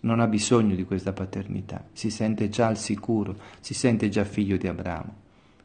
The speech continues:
E perciò Gesù si rivolge verso i poveri di ogni tempo, che non trovano nessun altro rifugio, nessun'altra casa che nell'unico Padre.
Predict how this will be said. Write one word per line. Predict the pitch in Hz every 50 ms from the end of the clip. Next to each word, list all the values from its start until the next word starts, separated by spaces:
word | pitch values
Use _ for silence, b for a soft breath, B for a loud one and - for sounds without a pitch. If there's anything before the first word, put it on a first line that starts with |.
| b b
E | - 104
perciò | - 127 117 120 - 131 117
Gesù | 107 117 107 - - 117
si | 101 - -
rivolge | 104 107 104 107 107 104 98 101 - 101
verso | 104 104 101 - - 104
i | 104
poveri | 101 - 123 131 135 135 127 131 110 104 98
di | 95 104
ogni | 107 104 104 101 104 101
tempo, | 101 - 101 95 90 90 95 98 - - - - B B B B B B B
che | - 123
non | 113 113 113 113 107
trovano | 104 - 120 120 120 117 110 98 107 104 98 95 98 95 101 b b b b b b
nessun | - 120 127 127 120 - - - 117 107 113
altro | 113 110 101 101 98 - - 101 98 - - -
rifugio, | - - 120 113 - - 123 117 113 107 107 - 98 95
nessun'altra | 101 107 104 - - 110 107 107 98 95 101 104 104 104
casa | - 104 95 98 101 98 - 101 - B B B B B B _
che | - 127
nell'unico | 110 113 113 110 107 110 113 123 123 123 120 120 - 113 104
Padre. | - 104 101 92 92 98 - - -